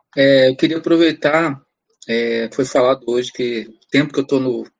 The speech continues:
no ciclo, né, entregaram aí minha idade de, de veterano. A questão da repetição, né? Tem uma frase que você diz que, que eu acho que é muito significativa, que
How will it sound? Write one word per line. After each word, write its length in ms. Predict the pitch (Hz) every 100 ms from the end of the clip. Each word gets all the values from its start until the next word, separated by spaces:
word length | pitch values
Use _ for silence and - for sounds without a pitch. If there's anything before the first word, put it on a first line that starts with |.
| _ -
no 80 |
ciclo, 360 | 110 - 143 127
né, 80 | 127
entregaram 540 | 127 131 117 120 123
aí 180 | 117 117
minha 160 | 120 120
idade 340 | 113 117 120
de, 320 | 117 117 113 _
de 80 | 117
veterano. 520 | 123 127 123 117 113 _ _ _ _ _ _ _ -
A 80 | -
questão 300 | - 180 -
da 80 | 185
repetição, 680 | 190 190 180 - - 139 147
né? 200 | 131 135 - _ _ _ _ _ _
Tem 120 | 127
uma 140 | 131 143
frase 360 | - 135 135
que 60 | -
você 280 | 139 - 135
diz 280 | 120 127 -
que, 400 | - 127 120 117
que 100 | -
eu 60 |
acho 200 | 117 117
que 60 | -
é 40 |
muito 180 | 123 123
significativa, 800 | - 131 127 - 120 - 123 120
que 300 | - 123 117